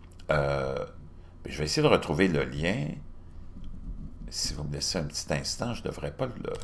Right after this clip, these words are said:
La commission trilatérale, hein, qui fait partie du gouvernement mondial, qui a été fondée par David Rockefeller en soixante-dix à peu près, qui avait comme intention de contrôler l'Asie, de contrôler l'Europe et de contrôler l'Amérique, hein.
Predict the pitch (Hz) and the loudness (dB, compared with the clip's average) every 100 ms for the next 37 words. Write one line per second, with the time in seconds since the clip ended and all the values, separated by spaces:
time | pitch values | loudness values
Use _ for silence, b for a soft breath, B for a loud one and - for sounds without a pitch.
0 | B B B - - 180 - 247 - 156 | B B B 12 12 12 12 12 12 12
1 | 113 113 98 165 131 143 - - - - | 12 12 12 12 10 10 12 12 12 8
2 | 156 117 98 95 95 92 78 87 131 143 | 4 10 12 12 12 12 8 10 8 8
3 | B B - 135 226 233 170 107 135 - | B B 8 10 12 10 10 10 12 10
4 | 85 87 104 107 82 101 120 117 - 78 | 12 12 12 10 12 12 12 10 12 12
5 | 95 85 71 - 85 - 78 67 76 123 | 12 12 6 6 6 6 2 2 2 2
6 | 165 - 78 - 104 156 - b b b | 4 2 0 -2 0 0 -4 b b b
7 | b b - 98 95 123 120 107 104 104 | b b 12 12 12 12 12 12 12 12
8 | 85 - 127 139 147 B B - 170 - | 12 10 10 8 6 B B 8 10 12
9 | 196 165 147 139 151 123 98 82 98 110 | 12 12 12 12 12 12 12 12 8 6
10 | 87 76 - 165 165 - 131 123 127 123 | 6 4 10 12 12 12 10 12 12 8
11 | - - - - 98 95 95 113 - - | 4 -2 -2 10 12 12 12 12 12 4
12 | - 147 139 - 113 113 101 82 78 151 | 6 10 10 12 12 12 12 12 10 8
13 | 190 - 95 135 | 6 0 0 0